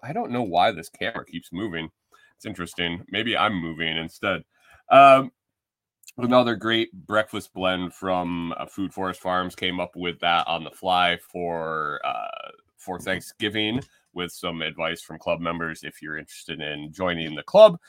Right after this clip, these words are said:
the C four Club is fantastic. What a great value, uh, Brian brings forth with that. At forty, as little as forty dollars a month, you grab two pounds of coffee or, uh, several other things. I mean, basically, you spend,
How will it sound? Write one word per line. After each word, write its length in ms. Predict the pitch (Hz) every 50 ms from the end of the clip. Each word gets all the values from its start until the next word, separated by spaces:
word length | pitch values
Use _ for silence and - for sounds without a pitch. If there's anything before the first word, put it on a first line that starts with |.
| - _ - - _ _
the 80 | - 92
C 200 | - - 120 113
four 240 | - - 107 107 101
Club 300 | - 110 104 101 95 92
is 140 | 92 92 -
fantastic. 680 | - 98 95 87 - 98 95 95 - - 95 90 -
What 160 | 92 98 95
a 40 | 92
great 300 | 87 - 92 90 85 - -
value, 680 | - 87 82 85 87 90 90 87 85 87 85 85 82 80
uh, 180 | 76 - 64 69 -
Brian 460 | - 85 85 85 85 85 82 82 82
brings 340 | 80 - 85 85 82 82 -
forth 340 | - - 87 85 85 82 - -
with 120 | 82 76 -
that. 260 | 80 78 78 73 - _ _ _ _ _ _ _ -
At 120 | 82 80 -
forty, 420 | - 98 98 95 95 90 85 - _ -
as 240 | 92 92 92 87 -
little 460 | 92 95 98 101 104 107 104 98 - -
as 220 | 87 87 85 82
forty 320 | - - 90 92 90 87 85
dollars 300 | 82 82 82 82 80 -
a 40 |
month, 260 | 80 78 80 78 73 -
you 60 | -
grab 200 | - 80 76 73 -
two 120 | - -
pounds 300 | 87 - 87 82 78 -
of 40 | -
coffee 460 | - - 82 82 80 - 80 78 73 -
or, 440 | - 78 78 76 76 73 73 73 73
uh, 80 | -
several 340 | - - 110 101 92 65 71
other 180 | 85 85 82 76
things. 400 | - 73 71 71 73 - - - - -
I 60 | 80
mean, 200 | 76 78 71 71
basically, 460 | - 85 90 - 82 80 - - 78
you 120 | 76 73 71
spend, 380 | - - - 82 78 76 73